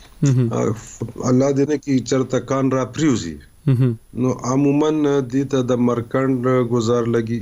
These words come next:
Speaker 2: یعنی مرکنډ نه ماتېدو خطرې پکې.
Speaker 1: مهم.
Speaker 2: ا، د ملا تیر
Speaker 1: مهم.
Speaker 2: د دې د زخمي کېدلو یا د ماتېدلو خطره وي پکې.
Speaker 1: مهم.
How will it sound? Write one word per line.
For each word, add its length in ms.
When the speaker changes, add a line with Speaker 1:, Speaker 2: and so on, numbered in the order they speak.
Speaker 2:
یعنی 180
مرکنډ 380
نه 140
ماتېدو 440
خطرې 400
پکې. 240
Speaker 1:
مهم. 300
Speaker 2:
ا، 320
د 180
ملا 400
تیر 280
Speaker 1:
مهم. 320
Speaker 2:
د 160
دې 220
د 140
زخمي 420
کېدلو 600
یا 140
د 80
ماتېدلو 640
خطره 360
وي 120
پکې. 320
Speaker 1:
مهم. 300